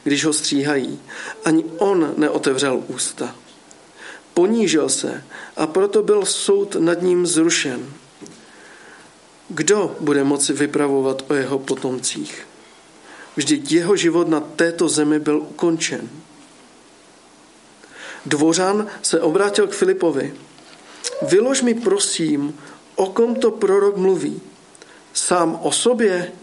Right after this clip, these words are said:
či o někom jiném?“ Tu Filip začal u toho slova písma a zvěstoval mu Ježíše. Jak pokračovali v cestě,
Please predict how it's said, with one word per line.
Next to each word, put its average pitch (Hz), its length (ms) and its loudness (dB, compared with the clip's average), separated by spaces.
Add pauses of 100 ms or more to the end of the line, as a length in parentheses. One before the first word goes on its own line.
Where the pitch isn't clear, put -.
(600)
či 175 160 2
o 165 140 0
někom 175 300 2
jiném?“ 190 440 0 (1080)
Tu - 100 0
Filip 196 340 2
začal 180 540 2
u 165 80 -4
toho 165 260 0
slova 165 560 0 (120)
písma 165 540 -2 (440)
a 131 100 -4
zvěstoval 139 640 0
mu 135 320 -2 (120)
Ježíše. 131 640 -4 (2000)
Jak 202 220 0
pokračovali 247 560 2
v - 80 -4
cestě, 180 560 0